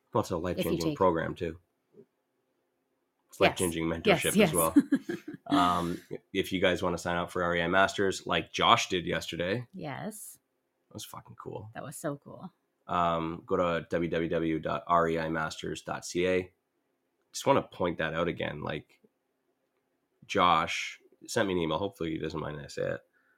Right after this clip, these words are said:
Speaker 1: But, like, something that I said yesterday resonated with him, and he just said, "You know what? He's right. Fuck it. Let's do it."
Speaker 2: Yeah.
Speaker 1: Because I'm just sitting here doing the same fucking shit over and over and over, expecting different results.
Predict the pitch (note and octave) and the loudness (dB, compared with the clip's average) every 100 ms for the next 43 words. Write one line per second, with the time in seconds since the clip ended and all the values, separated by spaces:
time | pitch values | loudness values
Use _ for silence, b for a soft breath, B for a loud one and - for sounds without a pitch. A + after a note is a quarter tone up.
0 | _ F#2 F2+ E2+ D#2 _ _ _ _ _ | _ 0 2 2 0 _ _ _ _ _
1 | _ _ _ - - E2 F2+ F#2 F2+ F2 | _ _ _ -8 -2 0 2 2 2 2
2 | F#2 E2+ F2 F2 - E2 D#2+ F2 E2+ E2+ | 0 0 0 0 0 -2 0 0 0 -2
3 | D#2 D#2 D#2+ E2 E2 E2+ D#2+ E2 E2 D#2 | -2 -4 -4 -4 -4 -4 -4 -4 -4 -6
4 | E2+ E2 F#2 F#2 A2+ G#2 D#2+ G2 - - | -4 -2 2 2 2 0 -2 -4 -6 -6
5 | G#2 - - _ _ _ - E2 - E2 | -6 -6 -12 _ _ _ -14 -10 -4 -4
6 | - _ _ - - - _ _ _ _ | -6 _ _ -20 -20 -20 _ _ _ _
7 | _ _ _ - E2+ F2+ E2+ D2+ - - | _ _ _ -10 -6 -2 -2 -4 -10 -14
8 | _ _ _ _ - E2+ E2+ - - F2 | _ _ _ _ -10 -6 -2 0 0 -2
9 | E2 E2+ E2 E2+ D#2+ - G2+ G#2+ F#2 - | -2 -2 -4 -6 -4 -2 -2 0 -4 -4
10 | D#2+ F2 D#2+ F#2 F#2+ F2 E2+ E2 D#2+ D#2 | -6 -4 -4 -2 0 0 0 0 0 -2
11 | C2+ - F2 E2 D#2+ F2 E2+ D#2+ D#2 D2+ | -4 -4 -6 -6 -6 -6 -6 -6 -6 -8
12 | - - - | -8 -12 -14